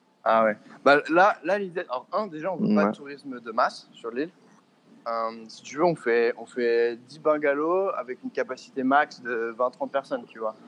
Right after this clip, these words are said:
Speaker 1: Enfin, dix bungalows. On en aura des deux chambres, on aura des une chambre. Et en nombre de,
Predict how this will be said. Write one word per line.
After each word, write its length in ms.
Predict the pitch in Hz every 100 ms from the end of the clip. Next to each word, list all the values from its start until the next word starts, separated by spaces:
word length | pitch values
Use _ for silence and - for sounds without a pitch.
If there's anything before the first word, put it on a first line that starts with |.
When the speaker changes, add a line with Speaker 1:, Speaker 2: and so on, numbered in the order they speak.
| - - - - -
Speaker 1:
Enfin, 100 | 135
dix 140 | 147
bungalows. 320 | 160 156 151 - -
On 80 | 131
en 60 | 139
aura 180 | 147 160
des 100 | 156
deux 140 | 151
chambres, 300 | - 175 190
on 100 | 139
aura 160 | 135 131
des 120 | 127
une 140 | 123 123
chambre. 280 | 185 202 - - - - _ -
Et 180 | 120 120
en 280 | 117 127 123
nombre 280 | 156 156
de, 140 | 143